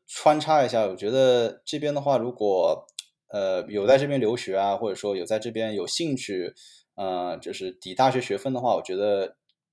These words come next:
这边上这种A P课程，或者说如果你已经从高中毕业，呃，然后是，呃，成人的话，我觉得可以考一个叫C L E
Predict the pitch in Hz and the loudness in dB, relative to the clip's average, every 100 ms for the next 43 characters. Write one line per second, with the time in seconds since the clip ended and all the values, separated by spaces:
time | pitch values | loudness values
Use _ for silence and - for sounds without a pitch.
0 | _ - 80 - 131 131 127 131 117 113 | _ -20 -20 -8 -4 -2 0 0 0 -2
1 | 95 123 - 139 - 127 - - - - | -4 -8 -8 -12 -4 -4 -4 -10 -12 -4
2 | 120 95 107 98 104 107 101 92 82 - | -4 -2 -4 -6 -6 -6 -6 -8 -12 -16
3 | 90 - 120 120 101 117 113 131 131 127 | -20 -10 -8 -8 -4 2 2 2 -8 -2
4 | 143 - - - - - _ 98 98 95 | -2 -2 -6 -20 -20 -20 _ -4 -2 -2
5 | 117 110 - 110 101 95 _ 101 92 90 | -2 -4 -4 -4 -4 -6 _ -8 -6 -4
6 | 87 135 - 127 160 92 87 90 85 87 | -6 -10 -8 -2 0 0 -2 -2 -2 -4
7 | 95 98 - 104 - - 90 95 95 90 | -8 -10 -8 -10 -4 -4 -4 -6 -6 -4
8 | 98 92 - 135 123 117 123 | -4 -4 -4 -2 0 0 -2